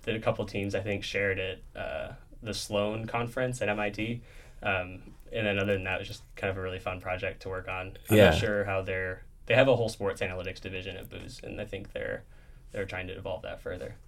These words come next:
Speaker 2: We're using, uh, you're using R, obviously, pretty thoroughly now because you, Shiny, can you explain what
Speaker 1: Yep.
Speaker 2: that is?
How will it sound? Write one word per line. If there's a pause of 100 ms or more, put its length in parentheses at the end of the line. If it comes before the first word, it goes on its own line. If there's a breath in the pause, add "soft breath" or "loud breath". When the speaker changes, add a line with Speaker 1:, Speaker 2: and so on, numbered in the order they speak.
Speaker 2:
We're
using,
uh, (240)
you're
using
R,
obviously, (140)
pretty
thoroughly
now
because
you,
Shiny,
can
you
explain
what
Speaker 1:
Yep.
Speaker 2:
that
is?